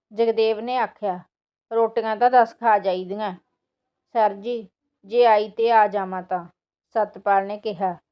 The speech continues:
"ਫਿਰ ਤੈਨੂੰ ਡੰਡਿਆਂ ਦੀ ਕਸਰ ਹੈ," ਜਗਦੇਵ ਬੋਲਿਆ। "ਨਹੀਂ ਜੀ, ਮਨ ਕਹਿੰਦਾ ਹੈ ਕਿ ਜੇ ਉਹ ਨਾਲ ਹੁੰਦੀ ਤਾਂ ਗੱਲ ਹੀ ਹੋਰ ਹੋਣੀ ਸੀ,"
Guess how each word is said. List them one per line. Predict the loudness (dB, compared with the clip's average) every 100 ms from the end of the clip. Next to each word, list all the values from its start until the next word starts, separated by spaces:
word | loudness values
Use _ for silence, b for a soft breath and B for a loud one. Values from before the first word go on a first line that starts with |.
| _ _ _ _ _
"ਫਿਰ | -6 -2
ਤੈਨੂੰ | 0 0 2
ਡੰਡਿਆਂ | 2 2 2 2
ਦੀ | 0 0
ਕਸਰ | 0 0
ਹੈ," | -2 -6 _ _ _ _ -14
ਜਗਦੇਵ | -8 -4 -2 -2 -2
ਬੋਲਿਆ। | -4 -2 -2 -2 -4 _ _ _ _ -8
"ਨਹੀਂ | -6 -4 -6
ਜੀ, | -6 -6 -6 -14 _ _ -8
ਮਨ | -4 -4 0
ਕਹਿੰਦਾ | 0 2 2
ਹੈ | 2 0 -6 _ _ _ 0
ਕਿ | 2
ਜੇ | 4 4 4
ਉਹ | 4 4 4
ਨਾਲ | 4 6 6
ਹੁੰਦੀ | 4 -6 -6 -6 -6 -12 _ _ -6
ਤਾਂ | -4
ਗੱਲ | 4 4 4
ਹੀ | 0 -4 2
ਹੋਰ | 2 2
ਹੋਣੀ | -2 -6 -8
ਸੀ," | -12 -12